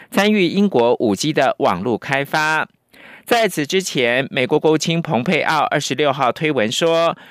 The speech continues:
英国即将针对五G做出重大决定。尽管美国不断对强生施压，要求他完全的摒弃华为，但《金融时报》报道，英国二十八号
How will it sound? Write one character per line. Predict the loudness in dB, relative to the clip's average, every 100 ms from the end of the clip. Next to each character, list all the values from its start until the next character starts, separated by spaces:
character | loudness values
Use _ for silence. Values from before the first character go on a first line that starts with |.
| -6
英 | -2 0
国 | 2 2 0
即 | -2
将 | -2 0 0
针 | 0 0
对 | 0
五 | 2 0
G | 0 0
做 | 2 0
出 | 2 0 0
重 | 2 2
大 | 0 0
决 | 0 -2 0
定。 | 0 0 0 -4 _ _ _ _ -2
尽 | 2
管 | 4 4
美 | 2
国 | 2 0
不 | 2 0
断 | 0 0
对 | -2 -2
强 | -2 -2
生 | -2 -4
施 | -2 -4 -2
压， | -2 -2 -2 -6 -12 -12 -2
要 | 0 2
求 | 0
他 | 0 0
完 | 0 -2 0
全 | -2 0
的 | 0 0
摒 | -2 -4
弃 | -2 -4
华 | 0 0 0
为， | 0 0 0 -2 -6 _ _ -2
但 | 0 0
《金 | 0
融 | -2
时 | 0 0
报》 | 0
报 | 2 0
道， | 0 0 0 -2 -6 -6
英 | -2 0
国 | 2
二 | 2 0
十 | -2
八 | -2 -2
号 | -2 -2 0 -2